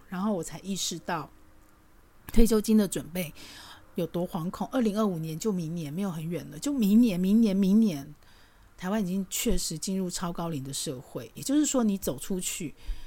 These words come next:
你可能有三分之二遇到都是六十五岁以上老人，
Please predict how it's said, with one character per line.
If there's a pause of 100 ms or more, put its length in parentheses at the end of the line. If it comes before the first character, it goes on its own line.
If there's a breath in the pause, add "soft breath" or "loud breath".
(160 loud breath)
你
可
能
有
三
分
之
二
遇
到
都
是
六
十
五
岁
以
上
老
人，